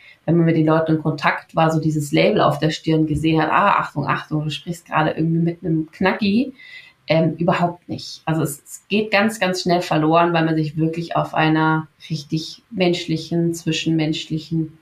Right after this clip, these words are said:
Ebene trifft. Und was so die Menschen draußen betrifft,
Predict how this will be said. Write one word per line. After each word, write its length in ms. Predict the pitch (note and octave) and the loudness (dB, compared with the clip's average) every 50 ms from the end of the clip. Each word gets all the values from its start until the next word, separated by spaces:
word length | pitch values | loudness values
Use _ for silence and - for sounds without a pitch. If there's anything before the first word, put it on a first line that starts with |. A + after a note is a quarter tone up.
| _ - | _ 0
Ebene 500 | E3 F3+ F#3 E3+ D#3+ E3+ E3+ E3 E3 E3 | 2 2 4 4 4 4 2 2 2 0
trifft. 640 | - - - F3 - - - - - - - - - _ - | -2 0 0 2 2 0 -2 -8 -14 -18 -20 -20 -12 _ 2
Und 160 | E3+ E3+ E3 | 2 4 6
was 200 | E3+ E3+ E3+ E3+ | 4 4 4 2
so 60 | E3 | 2
die 100 | D#3+ E3 | 4 4
Menschen 360 | E3+ E3+ E3+ E3+ - E3+ E3 | 4 4 4 2 2 0 0
draußen 500 | D#3 - E3+ F3 F3 F#3+ F#3+ - B3 A3+ | 2 4 4 4 4 4 2 2 2 2
betrifft, 720 | G#3+ A3 - - - A3 G#3+ G#3+ G#3+ - - - - - | 2 0 -2 -4 -2 0 2 2 0 -2 -6 -12 -16 -18